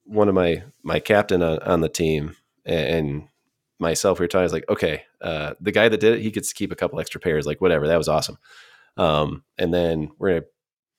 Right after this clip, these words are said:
bring this case and we're gonna surprise the team with them. And then we have to get,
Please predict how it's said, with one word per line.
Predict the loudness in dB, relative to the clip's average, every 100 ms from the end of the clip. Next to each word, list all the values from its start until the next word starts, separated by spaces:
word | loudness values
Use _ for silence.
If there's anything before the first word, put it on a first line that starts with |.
| -2
bring | 2 2
this | 0 2
case | 4 4 2
and | 0
we're |
gonna | 0 -2
surprise | -2 0 2 0
the | -4
team | -2 0
with | 0
them. | -2 -4
And | -2
then | -2
we | 0
have | -2 -2
to | -4
get, | -4